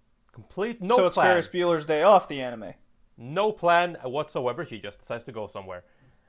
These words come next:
Speaker 1: Um, now she's too scared, so she doesn't end up doing that, and she ends up going to school after all. She couldn't do it. She couldn't just get on a train and go somewhere. She doesn't.
Speaker 2: Always Phil-, Sunny in Philadelphia, the anime.
Speaker 1: <laughs> Uh,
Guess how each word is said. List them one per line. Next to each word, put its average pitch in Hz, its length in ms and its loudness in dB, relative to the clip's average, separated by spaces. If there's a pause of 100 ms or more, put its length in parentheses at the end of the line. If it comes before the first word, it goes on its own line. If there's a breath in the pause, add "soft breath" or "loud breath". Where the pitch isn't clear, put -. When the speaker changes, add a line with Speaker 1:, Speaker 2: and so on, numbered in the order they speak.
(140)
Speaker 1:
Um, 185 540 0
now 170 240 2
she's 151 280 -10
too 135 120 -10
scared, 135 300 -8
so 110 80 -20
she 127 120 -14
doesn't 113 240 -12
end 107 120 -8
up 107 100 -14
doing 151 200 -8
that, 147 140 -2
and 110 80 -14
she 120 100 -6
ends 107 120 -6
up 110 100 -12
going 107 200 -8
to 101 60 -12
school 95 360 -16
after 98 260 -12
all. 90 180 -14 (260)
She 98 220 -18
couldn't 110 260 -14
do 110 120 -8
it. 104 80 -14
She 113 60 -12
couldn't 117 200 -12
just 117 180 -8 (120)
get 127 180 -2
on 143 120 -8
a 147 60 -6
train 123 300 -6
and 110 80 -14
go 104 140 -10
somewhere. 95 340 -16 (500)
She 117 140 -14
doesn't. 110 280 -12
Speaker 2:
Always 175 320 4
Phil-, 175 220 2
Sunny 180 420 0
in 170 80 -4
Philadelphia, 175 560 6
the 147 140 -4
anime. 156 200 -2 (120)
Speaker 1:
<laughs> - 680 2 (760 loud breath)
Uh, 160 400 8